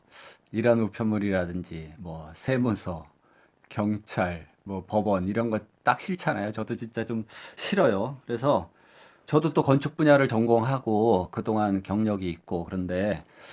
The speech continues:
제가 건축법 위반을 했다. 그래서 어떤 진정이 들어왔다. 고발됐다. 이게 참 황당한 일이죠.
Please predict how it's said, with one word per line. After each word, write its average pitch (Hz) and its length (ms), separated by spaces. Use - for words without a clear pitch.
제가 123 360
건축법 107 580
위반을 101 440
했다. 90 520
그래서 120 500
어떤 104 300
진정이 110 480
들어왔다. 90 680
고발됐다. 87 720
이게 135 160
참 131 180
황당한 147 460
일이죠. 90 500